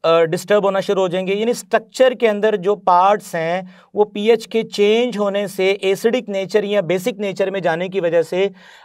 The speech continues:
अपने कंपोनेंट्स को ब्रेक करना शुरू कर देंगे, क्योंकि वो कंपोनेंट्स रिएक्शन करना शुरू कर देंगे एसिड या बेस के साथ। So, सबसे पहले तो अगर पीएच चेंज करोगे तो ये स्ट्रक्चर खुलना शुरू हो जाएगा। अच्छा,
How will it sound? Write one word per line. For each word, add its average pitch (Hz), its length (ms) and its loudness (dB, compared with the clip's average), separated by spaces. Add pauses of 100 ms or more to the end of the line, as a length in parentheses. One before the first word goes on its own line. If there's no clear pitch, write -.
अपने 190 400 -2
कंपोनेंट्स 226 720 0
को 233 120 2
ब्रेक 180 320 0
करना 180 240 -2
शुरू 185 200 -4
कर 170 180 2
देंगे, 180 260 0
क्योंकि 208 180 0
वो 214 140 6
कंपोनेंट्स 254 720 2 (300)
रिएक्शन 233 640 2
करना 220 260 2
शुरू 220 200 -2
कर 196 160 4
देंगे 196 200 -2
एसिड 190 320 0
या 190 100 -2
बेस 143 240 -2
के - 100 -16
साथ। - 200 -20 (1000)
So, 208 100 -4
सबसे 233 280 0
पहले 233 200 0
तो 226 140 -2
अगर 208 280 -2
पीएच 208 340 -4
चेंज 208 240 -2
करोगे 202 280 2
तो 202 80 4
ये 202 80 2
स्ट्रक्चर 196 360 0
खुलना 226 320 0
शुरू 220 240 2
हो 143 80 2
जाएगा। - 260 -14 (1200)
अच्छा, - 260 -2